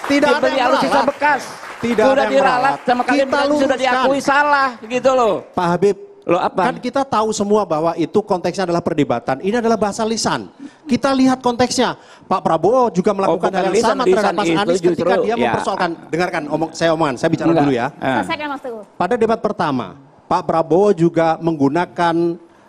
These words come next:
Speaker 1: pertanyaan yang kurang lebih hampir sama analoginya. Ketika beliau mengatakan, "A P B D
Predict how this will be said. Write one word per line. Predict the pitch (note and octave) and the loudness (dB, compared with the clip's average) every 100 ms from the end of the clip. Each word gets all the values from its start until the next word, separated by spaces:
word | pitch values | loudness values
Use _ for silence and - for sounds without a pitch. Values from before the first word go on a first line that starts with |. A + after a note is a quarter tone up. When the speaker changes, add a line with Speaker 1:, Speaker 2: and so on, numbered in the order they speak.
| - | -6
Speaker 1:
pertanyaan | E3 E3 E3 E3+ E3+ | -4 -2 -2 0 0
yang | D#3+ | -2
kurang | C#3+ E3 F3 F3 | 0 0 2 0
lebih | D3+ F3+ - - | 2 2 0 -6
hampir | C3 C#3 D3 | -4 0 0
sama | E3 F3+ F3 | 0 -2 -2
analoginya. | C#3+ C3 C3 A#2+ A2+ G2 - - | -2 0 0 0 -2 -4 -8 -12
Ketika | - - F3 E3+ | -6 -4 0 2
beliau | D#3 G3+ | 2 0
mengatakan, | G3 F#3 F#3 F3+ F#3 F3 - _ _ _ - | -2 -4 -4 -2 -2 -2 -6 _ _ _ -2
"A | G#3 | -2
P | A3 A#3 | 4 2
B | F3+ G3+ | 4 4
D | F#3 | 6